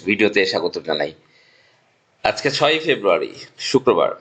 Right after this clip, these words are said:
আগামী আটই ফেব্রুয়ারি থেকে আমাদের, আহ, ট্রেড চালু হবে ইনশাল্লাহ এবং চলবে দশই ফেব্রুয়ারি এবং এই সপ্তাহে মাত্র তিন দিন ট্রেড চলবে নির্বাচন উপলক্ষে।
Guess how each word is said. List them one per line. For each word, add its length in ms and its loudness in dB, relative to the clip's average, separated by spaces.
আগামী 360 0
আটই 260 0
ফেব্রুয়ারি 380 4
থেকে 320 2
আমাদের, 360 2
আহ, 140 4
ট্রেড 280 -2
চালু 260 0
হবে 200 -2
ইনশাল্লাহ 380 0
এবং 320 0
চলবে 280 4
দশই 420 2
ফেব্রুয়ারি 720 2
এবং 520 4
এই 180 2
সপ্তাহে 380 0
মাত্র 220 0
তিন 260 2
দিন 180 0
ট্রেড 260 -2
চলবে 280 2
নির্বাচন 460 2
উপলক্ষে। 680 0